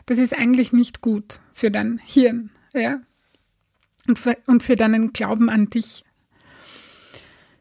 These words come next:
So, welche Gewohnheit, die dir nicht gut tut, möchtest du verabschieden? Wie gesagt, du kannst entweder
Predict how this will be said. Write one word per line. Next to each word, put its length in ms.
So, 460
welche 440
Gewohnheit, 1000
die 80
dir 140
nicht 220
gut 260
tut, 120
möchtest 420
du 60
verabschieden? 800
Wie 140
gesagt, 380
du 40
kannst 220
entweder 460